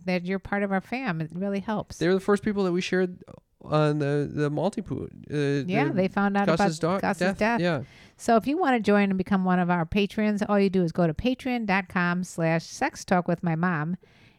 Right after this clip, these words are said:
Speaker 1: and you will become a f-, s-, little sneaky freak.
Speaker 2: We have monthly Zoom parties that you'll be able to partake in. And guess who will be joining us for the future? We got new patrons.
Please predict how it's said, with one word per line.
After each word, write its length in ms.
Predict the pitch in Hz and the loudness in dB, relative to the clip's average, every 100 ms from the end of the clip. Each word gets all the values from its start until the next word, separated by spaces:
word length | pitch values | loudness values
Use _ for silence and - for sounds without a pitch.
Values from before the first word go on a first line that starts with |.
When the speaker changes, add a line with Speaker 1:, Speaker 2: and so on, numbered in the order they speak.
| _ | _
Speaker 1:
and 560 | 185 190 185 185 190 175 | 0 2 2 2 -2 -4
you 240 | 175 208 | -4 -2
will 220 | 269 392 370 | -2 -2 -2
become 480 | 311 330 269 302 | -4 -4 -4 -6
a 40 | 320 | -8
f-, 240 | - - - | -12 -16 -20
s-, 140 | - - 320 | -20 -16 -4
little 160 | 403 | -4
sneaky 300 | - 440 403 | -2 -4 -4
freak. 360 | 415 539 453 - | 0 2 2 0
Speaker 2:
We 100 | 156 | 2
have 240 | 156 151 151 - - | 2 2 -4 -12 -10
monthly 500 | 160 180 226 - 233 | 4 4 4 0 -2
Zoom 300 | 175 202 185 | 0 0 2
parties 400 | 165 135 123 123 | 2 0 0 -4
that 60 | 135 | -4
you'll 100 | 139 | 0
be 60 | |
able 120 | 139 | 0
to 60 | 139 | -2
partake 500 | - 147 - 180 175 | 0 -2 2 0 2
in. 200 | 196 202 - _ _ | 2 0 -6 _ _
And 140 | 160 156 | -4 2
guess 260 | 226 - | 0 0
who 280 | - 220 190 | 0 4 4
will 220 | - 170 | 6 6
be 160 | 165 170 | 6 2
joining 400 | 156 214 247 190 | 8 10 10 8
us 360 | 156 - - - _ _ _ | 4 0 -8 -14 _ _ _
for 240 | - 180 | -2 2
the 80 | 175 | 2
future? 520 | - 294 - 170 170 - _ _ _ - | 2 4 6 6 4 -2 _ _ _ 2
We 80 | |
got 160 | 175 196 | 4 6
new 140 | 233 | 6
patrons. 600 | 294 233 190 208 226 - | 6 6 6 4 2 -2